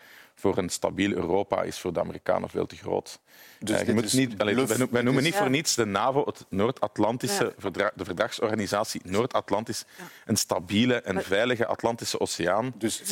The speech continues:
Speaker 3: zijn
Speaker 1: in alle belang,
Speaker 2: U maakt
Speaker 1: alle
Speaker 2: zich
Speaker 1: belang
Speaker 2: geen
Speaker 1: voor
Speaker 2: zorgen.
Speaker 1: Amerika.
Speaker 3: Ja, maar
Speaker 2: Niet echt zorgen.
Speaker 3: ze zijn, pas op, maar ze zijn trouwens al aan het,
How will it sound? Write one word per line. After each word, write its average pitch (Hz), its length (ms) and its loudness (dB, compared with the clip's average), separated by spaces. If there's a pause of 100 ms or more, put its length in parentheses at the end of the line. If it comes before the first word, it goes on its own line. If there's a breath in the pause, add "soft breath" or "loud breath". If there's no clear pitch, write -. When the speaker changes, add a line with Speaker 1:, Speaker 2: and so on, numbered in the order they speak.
(120)
Speaker 3:
zijn 226 160 4
Speaker 1:
in 220 140 -2
alle 139 340 4
belang, 101 460 2
Speaker 2:
U 120 60 2
maakt 113 160 4
Speaker 1:
alle 143 80 4
Speaker 2:
zich 127 80 2
Speaker 1:
belang 107 360 2
Speaker 2:
geen 120 100 2
Speaker 1:
voor 117 80 2
Speaker 2:
zorgen. 101 180 0
Speaker 1:
Amerika. 98 240 0
Speaker 3:
Ja, - 80 0
maar - 140 -6
Speaker 2:
Niet 143 240 2
echt - 300 -2
zorgen. 104 240 0
Speaker 3:
ze - 120 0
zijn, 220 280 2 (140)
pas 190 140 0
op, 214 140 2
maar 180 100 0
ze 175 80 -2
zijn 190 180 0
trouwens 170 280 0
al 160 80 0
aan 156 100 2
het, - 200 -6